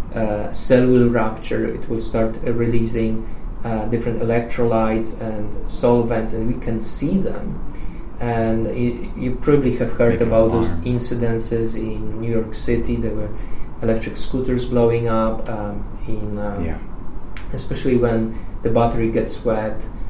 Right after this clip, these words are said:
Speaker 1: or in, in Florida after flooding, there were, like, uh, cars were blowing up. So in, in that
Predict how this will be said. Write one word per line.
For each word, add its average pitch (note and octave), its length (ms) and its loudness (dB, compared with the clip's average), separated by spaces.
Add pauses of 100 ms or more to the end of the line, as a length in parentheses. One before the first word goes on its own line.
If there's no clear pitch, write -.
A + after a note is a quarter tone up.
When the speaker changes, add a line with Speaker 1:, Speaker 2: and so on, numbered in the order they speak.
(200)
Speaker 1:
or G#2 200 -2
in, G#2+ 200 -2
in A2 160 -2
Florida A2+ 520 2
after - 260 -2
flooding, G#2+ 600 -2
there G#2 100 0
were, G#2+ 120 -2 (100)
like, - 120 -2 (420)
uh, - 220 -8
cars G#2 300 -2
were G#2+ 60 -4
blowing G#2+ 460 -2
up. G#2+ 200 -4 (520)
So B2+ 420 8
in, C3+ 240 -2
in C3 180 -2
that D3+ 280 2